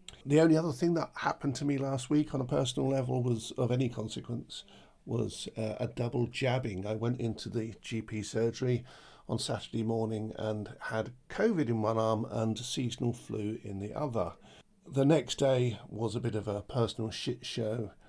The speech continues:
uh, and it was a good couple of days before I fully recovered. I have not had this experience before of, um, jabs making me feel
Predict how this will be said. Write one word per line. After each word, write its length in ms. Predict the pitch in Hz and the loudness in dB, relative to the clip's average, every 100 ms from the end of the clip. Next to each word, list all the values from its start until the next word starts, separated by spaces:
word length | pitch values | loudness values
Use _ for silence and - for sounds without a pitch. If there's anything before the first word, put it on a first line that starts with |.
| - - - | -20 -20 -10
uh, 260 | 107 107 107 | -2 0 0
and 180 | 110 110 | 0 0
it 80 | 113 | 0
was 140 | 117 | -2
a 40 | 113 | 0
good 220 | 135 127 | -2 0
couple 280 | 151 - 120 | -4 -2 0
of 60 | |
days 300 | 123 107 101 | 2 0 0
before 340 | 120 - 117 107 | -4 -2 2 2
I 60 | |
fully 260 | - 117 110 | 0 0 0
recovered. 560 | 113 - 139 113 101 - - - - - - _ - | 0 0 2 2 0 -4 -20 -20 -20 -20 -20 _ -4
I 380 | 117 131 127 120 - - - 147 | 2 2 2 -2 -10 -18 -8 -4
have 140 | 151 | 0
not 200 | 214 202 | 2 2
had 120 | 214 | -2
this 160 | 120 - | -2 -2
experience 400 | 120 131 113 - | -2 0 -2 -2
before 520 | 120 - 113 135 147 | -4 0 2 4 2
of, 240 | 101 - - | 0 -4 -4
um, 300 | 107 101 104 | -2 -2 -4
jabs 500 | - 113 127 147 - | -2 0 0 -2 -2
making 340 | 107 107 110 101 | -2 -4 -6 -4
me 120 | 104 | -6
feel 460 | - 107 104 101 | -4 -4 -4 -6